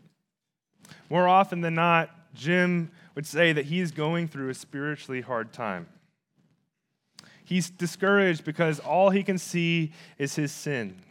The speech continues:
and his love for God dwindles. He makes it to church, but he's just there because that's where he feels like he has to go on Sunday mornings. And he doesn't really engage with anyone, and he's hoping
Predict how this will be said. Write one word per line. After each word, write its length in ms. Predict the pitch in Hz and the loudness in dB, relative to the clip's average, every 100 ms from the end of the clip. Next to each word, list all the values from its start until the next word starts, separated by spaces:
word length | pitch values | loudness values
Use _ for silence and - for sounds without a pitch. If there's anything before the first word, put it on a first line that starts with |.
| - | -12
and 120 | 139 | -4
his 180 | 165 143 | -2 0
love 460 | 147 175 170 156 - _ | 2 2 2 -2 -12 _
for 140 | - 143 | -12 -8
God 560 | 131 143 147 151 135 123 - - | 2 4 6 4 2 -6 -20 -18
dwindles. 720 | 120 127 143 117 87 - - - _ _ _ _ _ _ _ _ _ _ _ _ _ _ _ - _ | -8 -6 -4 -4 -6 -10 -20 -20 _ _ _ _ _ _ _ _ _ _ _ _ _ _ _ -20 _
He 100 | - | -6
makes 240 | 220 254 - | 0 0 -2
it 100 | 254 | -4
to 80 | 202 | -4
church, 600 | - 165 196 - - - - - _ _ _ _ _ _ _ _ _ | 0 -2 -2 -8 -14 -16 -20 -20 _ _ _ _ _ _ _ _ _
but 140 | 180 190 | 0 2
he's 140 | 190 | 2
just 280 | 214 233 165 | 2 0 2
there 280 | 175 190 175 | 6 6 4
because 340 | 170 180 156 | 2 0 2
that's 300 | 160 175 - | 2 0 -2
where 260 | - 147 165 | -10 -2 -2
he 100 | 170 | -2
feels 300 | 180 175 156 | 0 0 0
like 140 | 160 | -2
he 120 | 156 | 2
has 180 | 156 151 | 2 2
to 100 | 139 | -2
go 300 | 131 170 165 | 2 4 4
on 100 | 123 | 2
Sunday 260 | 107 127 123 | -4 -6 -4
mornings. 640 | 131 131 104 87 - - _ _ _ _ _ _ _ _ _ _ - - | -2 -4 -4 -8 -16 -20 _ _ _ _ _ _ _ _ _ _ -20 -8
And 100 | 139 | -2
he 60 | |
doesn't 280 | 156 190 202 | 4 4 4
really 320 | 185 190 190 | 0 2 2
engage 380 | 160 165 170 175 | 0 2 4 2
with 140 | 156 151 | 0 -2
anyone, 640 | 151 143 127 123 123 123 | -2 -2 -2 -2 -6 -10
and 100 | 131 | -6
he's 140 | 147 - | -4 4
hoping 540 | 196 208 165 143 139 | 6 6 4 2 0